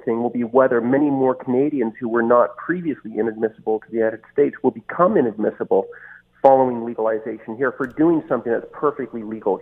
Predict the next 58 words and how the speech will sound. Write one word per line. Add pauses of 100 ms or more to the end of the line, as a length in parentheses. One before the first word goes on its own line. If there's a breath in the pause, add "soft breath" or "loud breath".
here. (720 soft breath)
Um,
so
it's
not
so
much
that, (360)
I
don't
think
it'll
be
delays (100)
so
much
that
will
be
the
issue.
It'll
be, (460 loud breath)
there
will
be
a (120)
fair
bit
of
confusion
for
a
considerable
amount
of
time
while
not
only (180)
Canadians (100)
figure
out
how
best
to
deal
with
the
issues
at
the
border, (360 loud breath)
but
also
while
border
guards,